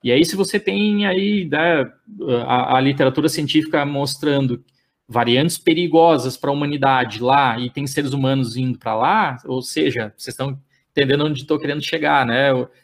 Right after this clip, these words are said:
algum ser humano, de repente, pode ser infectado ali por esses vírus e, de repente,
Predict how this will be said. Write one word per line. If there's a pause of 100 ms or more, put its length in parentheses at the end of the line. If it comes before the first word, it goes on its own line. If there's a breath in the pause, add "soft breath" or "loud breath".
(160 soft breath)
algum
ser
humano,
de
repente,
pode
ser
infectado
ali
por
esses
vírus
e,
de
repente,